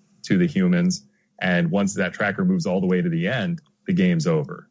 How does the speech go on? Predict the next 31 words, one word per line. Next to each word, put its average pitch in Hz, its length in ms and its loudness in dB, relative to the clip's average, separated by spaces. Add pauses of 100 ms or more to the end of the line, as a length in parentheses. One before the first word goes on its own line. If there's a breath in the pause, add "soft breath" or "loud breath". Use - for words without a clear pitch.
The 92 80 0
imitations 82 500 0
have 80 120 -2
won. 80 360 -4 (260)
They 101 120 4
can 101 140 2
destroy 90 420 0
the 82 80 -2
base. 85 520 -4
They 90 160 2
can 87 260 -2 (200)
catch 85 240 -6
rooms 107 360 2
on 123 160 -4
fire. 127 560 -4 (340)
They 98 100 4
can 95 120 2
absolutely, 95 760 -2
you 98 100 -2
know, 80 280 -2
make 92 200 2
it 92 120 -4
so 95 100 -2
that 87 120 -2
there 82 140 -2
aren't 90 200 0
enough 90 200 2
resources 90 680 -2
to 87 100 -4
win. 85 320 0
So 90 320 0